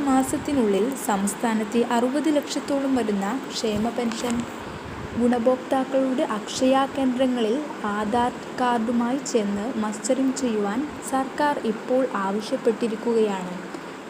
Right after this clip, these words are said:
കഴിഞ്ഞ വർഷത്തിൽ ഇതുപോലുള്ള മസ്റ്ററിംഗ് സമയത്ത് ആധാർ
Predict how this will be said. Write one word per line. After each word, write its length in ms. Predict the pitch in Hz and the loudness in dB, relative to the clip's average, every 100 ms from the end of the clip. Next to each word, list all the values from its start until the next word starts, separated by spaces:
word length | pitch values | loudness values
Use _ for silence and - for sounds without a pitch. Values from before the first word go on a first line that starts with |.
| 269 | 2
കഴിഞ്ഞ 320 | 269 302 349 320 | 2 2 0 0
വർഷത്തിൽ 540 | 285 - 254 - 214 294 - - - 226 | -2 0 0 0 -2 -2 -8 -12 -4 -2
ഇതുപോലുള്ള 500 | 208 220 233 247 254 247 | 0 4 4 4 2 2
മസ്റ്ററിംഗ് 520 | 233 - 254 254 254 262 | -2 0 2 2 0 0
സമയത്ത് 440 | 247 240 226 214 240 - 202 | 0 0 -2 -2 -2 -4 -2
ആധാർ 280 | 202 220 233 | 0 0 0